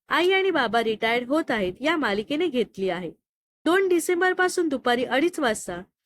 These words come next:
ही नवी मालिका प्रसारित होत आहे. या मालिकेत अभिनेत्री निवेदिता सराफ आणि अभिनेते मंगेश कदम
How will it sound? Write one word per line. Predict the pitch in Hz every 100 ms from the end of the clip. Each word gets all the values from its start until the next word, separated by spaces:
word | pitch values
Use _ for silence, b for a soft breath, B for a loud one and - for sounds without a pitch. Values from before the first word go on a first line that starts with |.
| -
ही | 359
नवी | 285 233 330
मालिका | 262 202 214 330
प्रसारित | 359 220 214 320 370 349
होत | 214 185
आहे. | 175 170 - _ _ _ -
या | 233 311
मालिकेत | 311 262 277 226 196 _ B B
अभिनेत्री | 285 339 392 381 392
निवेदिता | 330 233 302 339 339 349
सराफ | 302 196 175 - b b
आणि | 277 359
अभिनेते | 311 262 330 330 349
मंगेश | 294 220 226 349 -
कदम | 220 190